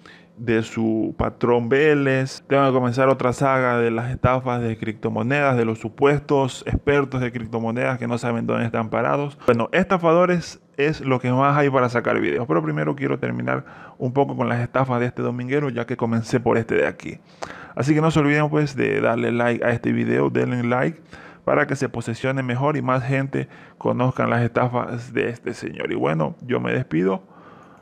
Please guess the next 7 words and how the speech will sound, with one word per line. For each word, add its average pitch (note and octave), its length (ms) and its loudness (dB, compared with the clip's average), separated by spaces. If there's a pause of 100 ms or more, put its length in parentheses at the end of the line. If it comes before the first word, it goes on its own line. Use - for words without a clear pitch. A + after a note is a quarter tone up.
(160)
Voy A#2+ 140 -2
a B2 80 0
seguir A#2 340 -2
acá, C3+ 280 -4
pues, C3+ 160 -2
viendo B2 380 -4
cómo A#2+ 680 -2